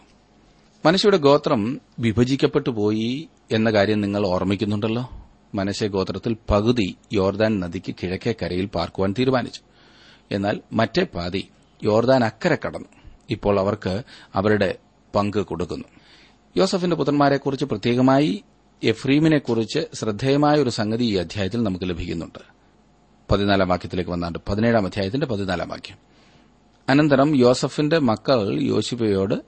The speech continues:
"യഹോവ ഇതുവരെ ഞങ്ങളെ അനുഗ്രഹിച്ചു, ഞങ്ങളൊരു വലിയ ജനവുമായി തീർന്നിരിക്കെ ഒരു നറുക്കും ഓഹരിയും മാത്രം നീ ഞങ്ങൾക്ക് തന്നത് എന്ത്?" എന്ന് ചോദിച്ചു. എഫ്രൈം ഗോത്രത്തിന് ദേശത്തിൽ വലിയ പങ്ക് നൽകാതിരുന്നതിനാൽ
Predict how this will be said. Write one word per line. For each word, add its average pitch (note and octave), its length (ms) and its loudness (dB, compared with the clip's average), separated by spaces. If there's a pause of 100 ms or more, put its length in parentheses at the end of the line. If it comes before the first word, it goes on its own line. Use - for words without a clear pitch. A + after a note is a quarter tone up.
"യഹോവ A#2 420 4 (140)
ഇതുവരെ C3 400 2
ഞങ്ങളെ A#2 360 0
അനുഗ്രഹിച്ചു, G2 640 -4 (600)
ഞങ്ങളൊരു G2+ 380 2
വലിയ G#2 340 4 (120)
ജനവുമായി A2 640 2
തീർന്നിരിക്കെ F#2+ 480 -2
ഒരു B2 280 0 (440)
നറുക്കും D3 600 2
ഓഹരിയും C#3+ 640 4
മാത്രം C3 540 2
നീ C3+ 300 6
ഞങ്ങൾക്ക് C#3 400 4
തന്നത് B2 420 2
എന്ത്?" A2 300 4
എന്ന് D#3+ 140 2
ചോദിച്ചു. F#3 440 2 (1400)
എഫ്രൈം F#3+ 380 0
ഗോത്രത്തിന് B2 720 0
ദേശത്തിൽ A2 460 -2
വലിയ G#2 280 4
പങ്ക് G2+ 320 -2
നൽകാതിരുന്നതിനാൽ F2+ 960 0